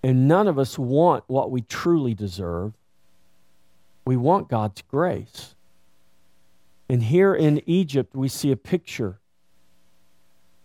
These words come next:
that Israelite and Egyptian all deserved the wrath of God, but God, and we saw it, we've seen this as we've worked through Exodus, God himself said, "I will make a difference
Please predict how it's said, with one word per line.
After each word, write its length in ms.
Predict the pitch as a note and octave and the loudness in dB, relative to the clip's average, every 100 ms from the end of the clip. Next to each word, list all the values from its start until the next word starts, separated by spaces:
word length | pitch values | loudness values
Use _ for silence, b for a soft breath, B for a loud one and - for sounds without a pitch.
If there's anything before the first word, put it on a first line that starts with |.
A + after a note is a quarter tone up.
| - | 2
that 160 | D3 | 6
Israelite 760 | E3+ G3 G3+ G3 F#3+ F#3+ G3+ - | 6 6 4 6 6 6 2 2
and 120 | D#3+ | 2
Egyptian 720 | D3 B2 D3 F3+ - C#3 A#2+ B2 | 2 2 2 2 0 0 0 -2
all 360 | - E3 F#3 G3+ | 4 6 8 6
deserved 580 | E3 C#3+ E3 F3 C#3 A#2+ | 2 -2 2 4 4 0
the 100 | - | -4
wrath 420 | B2 C#3+ D#3 D#3 - | 2 4 4 2 -4
of 160 | C3+ | -4
God, 460 | B2+ A#2 A2+ A#2 A#2 | 2 4 4 0 -4
but 220 | C3 - | -10 -2
God, 600 | - E3 D3+ A2 A2 A#2 - _ _ _ _ | 2 4 4 2 -2 -8 -20 _ _ _ _
and 120 | B2 | -2
we 80 | C#3 | -2
saw 320 | - - F3 | -2 2 4
it, 60 | C#3+ | 4
we've 180 | D3+ - | 2 -2
seen 320 | - F#3 D3+ | -2 0 2
this 180 | B2+ - | -2 -4
as 160 | A#2+ | -4
we've 180 | B2+ A#2+ | -4 -4
worked 300 | B2 C#3+ - | 0 0 -2
through 200 | D3 C3+ - | -4 -2 2
Exodus, 560 | C#3+ - B2 G#2+ - - | 2 2 -8 -8 -8 0
God 280 | D3 D3+ E3 | 4 6 4
himself 500 | F3 E3 - D3 C3 | 2 0 2 2 2
said, 240 | - C3 - | 0 -2 2
"I 220 | C#3+ E3+ | 4 4
will 140 | F3+ | 4
make 240 | E3 D#3+ D#3+ | 4 2 2
a 40 | |
difference 720 | C3 - D3+ - A#2+ A#2 - | -4 0 -2 0 -4 -4 -10